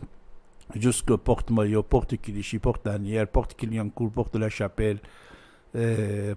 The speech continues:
partout, vous allez trouver ces gens-là, que cette bouteille d'eau va aider cette semaine surtout, qu'il y a le canicule et cette chaleur qui tue.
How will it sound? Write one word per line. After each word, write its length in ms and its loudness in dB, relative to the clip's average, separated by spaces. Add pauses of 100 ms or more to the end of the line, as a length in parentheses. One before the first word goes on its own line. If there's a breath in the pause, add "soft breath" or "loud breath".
partout, 480 4
vous 180 -2
allez 140 0
trouver 400 -4
ces 160 -4
gens-là, 580 -2 (680 soft breath)
que 140 -4
cette 360 0
bouteille 440 2
d'eau 440 4 (600 loud breath)
va 240 2 (120)
aider 600 6 (560 soft breath)
cette 320 -2
semaine 400 4
surtout, 640 2 (560 soft breath)
qu'il 240 -4
y 60 -2
a 60 0
le 140 -4
canicule 920 0 (440 soft breath)
et 80 -4
cette 260 -2
chaleur 520 2 (100)
qui 180 0
tue. 180 -4